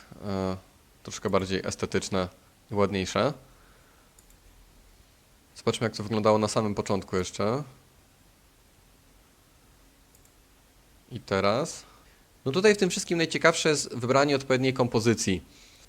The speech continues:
Duże możliwości dają wam też te, mm, kształty, które możecie wyciąć i przyczepić na przód obiektywu. Ale nawet i bez tego, z samych takich kółek,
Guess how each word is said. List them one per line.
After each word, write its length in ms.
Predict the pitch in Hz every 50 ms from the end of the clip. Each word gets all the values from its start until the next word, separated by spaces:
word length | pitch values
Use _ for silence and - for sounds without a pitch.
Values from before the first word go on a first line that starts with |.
| _ _ _ _ _ _ _ _ -
Duże 340 | 131 123 139 170 170 208 185
możliwości 680 | 175 170 160 156 160 151 160 160 - - - - 170
dają 300 | 147 143 147 156 156 147
wam 220 | 143 143 143 143
też 280 | - 135 139 139 - -
te, 280 | - 117 117 117 120
mm, 580 | 131 139 131 127 - - 120 120 120 123 127 127
kształty, 440 | - - - - 220 196 - - 113
które 200 | - 123 110 107
możecie 320 | 107 104 107 101 - 107
wyciąć 540 | 98 117 113 - 107 98 101 107 - - - - _ _ _ _ _ - - _ _ _ -
i 100 | 120 120
przyczepić 600 | - - 120 - 123 117 - 117 107 - - -
na 300 | 107 104 104 101 101 98 - - -
przód 400 | - - - 110 104 101 - - -
obiektywu. 560 | 110 104 104 - - 101 90 95 104 135 175 - - - _ _ _ _ _ _ _ _ - -
Ale 180 | 113 117 123 156
nawet 200 | 196 220 226 226
i 60 | 220
bez 220 | 226 220 214 -
tego, 440 | - 156 127 120 123 131 151 208 226
z 120 | - -
samych 340 | - - 175 170 170 175 -
takich 340 | - 160 - - 143 - -
kółek, 480 | - 143 135 127 135 156 196 208 -